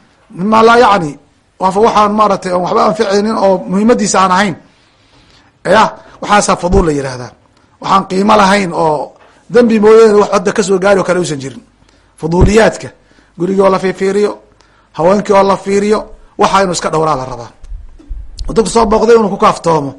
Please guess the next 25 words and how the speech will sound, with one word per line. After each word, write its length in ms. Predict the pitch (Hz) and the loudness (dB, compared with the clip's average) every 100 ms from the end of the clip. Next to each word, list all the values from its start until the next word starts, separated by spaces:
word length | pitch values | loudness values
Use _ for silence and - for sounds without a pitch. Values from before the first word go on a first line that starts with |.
| - _ _ _ - | -20 _ _ _ -12
Gurigu 400 | 170 175 240 240 | -8 -2 0 2
ku 80 | 240 | 2
dhex 200 | 190 196 | 2 0
dhaqaaqo, 480 | 196 196 190 233 220 - _ _ _ - | 0 2 4 2 0 -4 _ _ _ -6
xaggaa 280 | 196 202 208 | -2 0 2
uu 100 | 202 | 0
fiiriyo, 420 | - 196 208 214 | -2 -4 0 0
salfaseedka 600 | 185 170 175 - 165 196 | 0 -6 -4 -2 -4 -4
fiiriyo, 380 | 170 190 202 220 | -6 -6 -2 -4
oo 60 | 175 | -2
sariirta 360 | 185 220 208 | -2 -2 0
hoosteeda 360 | 196 196 202 190 | 0 0 -2 -4
fiiriyo, 400 | - 180 214 214 | -6 -6 -2 -2
oo 160 | 160 - _ _ _ _ _ _ - | -4 -14 _ _ _ _ _ _ -18
daahiyihii 600 | 156 156 185 220 220 196 | -6 0 2 4 2 2
fiiriyo, 400 | 185 190 208 208 | -2 -4 -2 -2
oo 60 | 180 | -2
dariishadihii 500 | 180 185 196 233 180 | -2 0 0 0 -2
fiiriyo, 300 | 180 202 208 | -4 -2 -2
oo 40 | |
sanqaafkii 500 | - 185 185 220 165 | 0 -2 2 2 2
kor 140 | 208 226 | -2 -2
u 60 | |
qaado, 300 | 220 190 202 | 2 2 2
oo 220 | 214 - | 0 -4